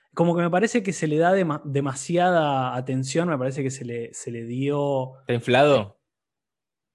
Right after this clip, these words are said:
Speaker 1: Y me parece que está un poco inflado, sí,
Speaker 2: Está un
Speaker 1: me
Speaker 2: poco
Speaker 1: parece
Speaker 2: inflado, mirá vos.
Speaker 1: Sí, me
Speaker 2: A
Speaker 1: parece
Speaker 2: ver,
Speaker 1: que
Speaker 2: sí.
Speaker 1: sí.
Speaker 2: No, no, no,
Speaker 1: No,
Speaker 2: no,
Speaker 1: no, que
Speaker 2: no,
Speaker 1: iba,
Speaker 2: sí.
Speaker 1: iba a decir que falla en, en algunas cosas para mí básicas que tiene que tener un juego,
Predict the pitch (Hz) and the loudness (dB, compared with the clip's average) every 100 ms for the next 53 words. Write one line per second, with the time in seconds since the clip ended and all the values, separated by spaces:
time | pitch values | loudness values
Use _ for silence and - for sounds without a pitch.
0 | _ - 165 156 180 180 151 139 123 117 | _ -4 0 2 2 2 0 0 -2 -4
1 | 113 98 95 127 - 143 151 147 127 92 | -6 -8 -12 -16 -4 -2 0 0 0 -4
2 | 80 85 120 120 78 - - - _ _ | -8 -6 -2 -2 -2 -10 -18 -20 _ _
3 | _ _ _ _ 110 - 131 120 143 165 | _ _ _ _ -16 -12 -12 -2 4 6
4 | 156 156 147 135 131 131 98 90 - _ | 8 6 2 0 0 0 0 -2 -12 _
5 | - 131 _ _ - 240 277 285 254 269 | -18 -18 _ _ 2 6 8 8 8 8
6 | 220 170 202 220 208 170 214 196 214 208 | 6 6 6 6 4 4 6 6 2 0
7 | 185 - 190 190 185 156 139 135 135 143 | -2 2 0 2 -2 -2 -2 -4 -2 -2
8 | 160 156 160 165 147 131 - _ _ _ | -4 -4 -4 -2 -4 -4 -14 _ _ _
9 | 123 123 131 160 147 156 175 156 - 131 | -10 -6 -2 0 0 0 -2 -8 -8 -8
10 | 135 131 143 139 - 165 208 226 - | -6 -6 -6 -6 -2 0 0 -4 -10